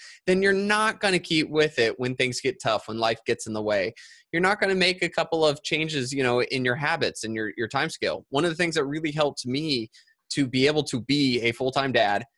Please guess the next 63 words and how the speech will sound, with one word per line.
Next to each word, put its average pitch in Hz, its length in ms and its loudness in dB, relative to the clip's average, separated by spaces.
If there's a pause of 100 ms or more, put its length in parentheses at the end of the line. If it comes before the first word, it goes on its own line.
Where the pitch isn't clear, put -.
(140)
and 131 280 2
in 135 80 4
the 143 80 2
military 113 680 0 (200)
<laughs> - 200 -12
was 147 460 2 (280)
to, 160 480 4 (300)
I 170 140 2
got 196 180 4
up 196 160 2
early 175 220 -2
in 170 80 0
the 165 60 -4
morning 160 340 -2
and 123 100 -6
I 143 60 -4
made 156 240 -2
that 151 200 -2
my 120 420 0
time 113 300 -6
to 104 80 -4
write. 101 400 -4 (280)
You 107 80 -4
know, 101 280 0
it 123 140 2
was, 110 260 0
uh, 101 400 4 (520)
for 123 100 -2
me, 135 160 2
it 160 60 4
was 120 120 2
four 127 280 2
A 120 100 4
M 127 160 2
in 139 60 0
the 143 60 -2
morning, 151 500 -2
and 117 120 -2
I 123 60 2
would 127 100 0
write 123 240 2
from 110 100 -10
four 131 180 0
A 131 60 4
M 123 100 0
to 110 60 -4
seven 123 260 2
A 131 100 2
M 135 160 0
before 127 240 -4
the 113 140 -4
little 120 220 2
critters 127 400 2
got 127 200 2
up 127 180 2
and 117 80 -8
started 110 220 0
yelling 117 280 0
at 123 120 0
me, 127 80 0
"Get 147 180 -2
me 247 80 -6
breakfast." 254 680 2